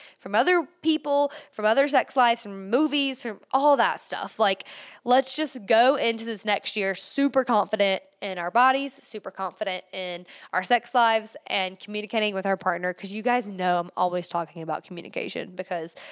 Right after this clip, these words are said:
that is the thing I feel like that keeps marriages <laughs> together, if we're being honest. So, I don't know why I sing to you guys. Y'all know I can't sing.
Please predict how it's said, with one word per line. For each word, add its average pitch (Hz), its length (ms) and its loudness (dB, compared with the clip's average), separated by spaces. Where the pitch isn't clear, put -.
that 226 180 4
is 240 140 -2
the 196 80 -12
thing 165 320 -8
I - 80 -6
feel 165 160 -8
like 160 200 -8
that - 160 -10
keeps - 460 -14
marriages 165 420 -8
<laughs> - 60 -6
together, - 640 -6
if 392 200 0
we're 403 120 2
being 339 400 -2
honest. 339 540 -4
So, 175 340 -6
I 254 160 -2
don't 302 140 -2
know 208 120 -2
why 160 180 -4
I 160 40 -10
sing 170 260 -10
to 180 120 -12
you 175 80 -10
guys. 185 340 -8
Y'all 214 120 -6
know 254 100 -4
I 247 120 -4
can't 240 300 -8
sing. 185 440 -6